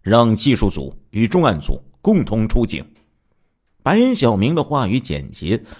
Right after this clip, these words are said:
林富春立即部署。十几分钟之后，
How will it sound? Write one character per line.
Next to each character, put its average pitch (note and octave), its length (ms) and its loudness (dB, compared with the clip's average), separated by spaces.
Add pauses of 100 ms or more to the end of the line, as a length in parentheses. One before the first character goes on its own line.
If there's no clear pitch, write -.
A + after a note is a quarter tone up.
林 G#3 280 2
富 A3 200 -2
春 G3 260 0 (220)
立 F3 420 -2
即 F2+ 240 -4
部 C3 180 -4
署。 - 220 -10 (2000)
十 G3+ 280 0
几 C#3 140 -2
分 E3 160 -2
钟 F#3+ 160 0
之 C2 160 -6
后， - 340 -14